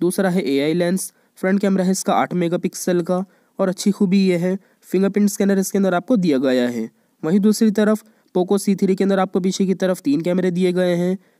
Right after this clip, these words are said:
जिसमें पहला है तेरह मेगापिक्सल का, बाकी के दो कैमरे हैं दो दो मेगापिक्सल के। फ्रंट कैमरा है इसका पाँच मेगापिक्सल का। पोको सी थ्री के अंदर ये कमी है काफ़ी बड़ी, इसके अंदर आपको फिंगरप्रिंट स्कैनर नहीं दिया गया। इस चीज़ को लेकर मुझे इसमें कमी लगी,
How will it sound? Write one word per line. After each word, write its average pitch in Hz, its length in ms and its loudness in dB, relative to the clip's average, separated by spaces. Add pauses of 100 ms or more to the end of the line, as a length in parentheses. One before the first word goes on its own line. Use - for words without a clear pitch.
जिसमें 208 260 -2
पहला 185 240 0
है 196 140 2
तेरह 147 280 -2
मेगापिक्सल 180 640 -2
का, 185 220 -2 (320)
बाकी 180 280 0
के 196 100 0
दो 196 120 0
कैमरे 190 260 0
हैं 185 160 0
दो 135 100 0
दो 156 120 -2
मेगापिक्सल 180 680 -2
के। 185 220 -2 (320)
फ्रंट 196 200 0
कैमरा 196 240 2
है 180 60 0
इसका 185 220 -2
पाँच 147 280 -2
मेगापिक्सल 135 640 -2
का। 110 220 -6 (360)
पोको 208 200 0
सी 214 180 0
थ्री 208 200 2
के 208 80 0
अंदर 214 180 4
ये 139 180 2
कमी 185 240 0
है 185 100 0
काफ़ी 180 280 -2
बड़ी, 180 280 0 (280)
इसके 190 220 -2
अंदर 214 160 4
आपको 202 220 0
फिंगरप्रिंट 196 500 0
स्कैनर 214 320 2
नहीं 139 260 0
दिया 127 220 2
गया। 117 300 -2 (300)
इस 214 140 -2
चीज़ 226 160 0
को 226 80 0
लेकर 208 240 2
मुझे 202 180 2
इसमें 202 220 0
कमी 143 240 0
लगी, 180 260 0